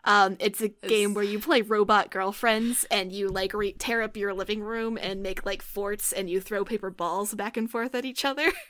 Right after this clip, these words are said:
Speaker 2: That, that's another one that we've talked about playing a, a number of <laughs> times.
Speaker 1: Um, and I guess the other one that I have that I'm not really sure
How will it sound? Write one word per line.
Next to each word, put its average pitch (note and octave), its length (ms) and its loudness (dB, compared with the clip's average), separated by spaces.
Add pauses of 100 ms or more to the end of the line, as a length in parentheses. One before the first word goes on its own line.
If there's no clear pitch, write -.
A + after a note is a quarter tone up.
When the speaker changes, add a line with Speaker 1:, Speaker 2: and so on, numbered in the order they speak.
(640)
Speaker 2:
That, G3+ 420 -2
that's A#3 240 -4
another F#3 380 -2
one E3 140 -6
that D#3 140 -6
we've E3+ 180 -8
talked F3+ 340 -4
about E3+ 260 -4
playing E3 400 -4
a, E3 120 -8 (340)
a G3 80 -6
number F3+ 400 -4
of E3+ 180 -8
<laughs> - 60 -14
times. - 1500 -6 (960)
Speaker 1:
Um, A3 680 6 (340)
and A#3+ 200 6
I A#3 120 4
guess - 180 0
the F#4+ 240 0
other A3+ 320 2
one G#3 480 2
that F#3+ 600 2 (640)
I A3 140 6
have C#4 560 4
that A#3+ 160 0
I'm G#3+ 120 2
not A3 220 2
really G3+ 240 0
sure F#3+ 1000 -2